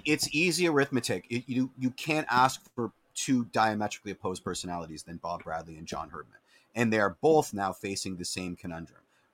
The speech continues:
which is, I have my ideas on how to build a team and how I like to play, except for the fact that my entire seventy-five percent of my budget is being spent on two players that force me to adhere to a system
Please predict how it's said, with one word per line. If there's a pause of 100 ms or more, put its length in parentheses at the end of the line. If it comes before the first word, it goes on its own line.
which
is, (500)
I
have
my
ideas
on
how
to
build
a
team
and
how
I
like
to
play, (240)
except (140)
for
the
fact
that
my
entire
seventy-five
percent
of
my
budget (220)
is
being
spent
on (100)
two
players (300)
that
force
me
to
adhere
to
a
system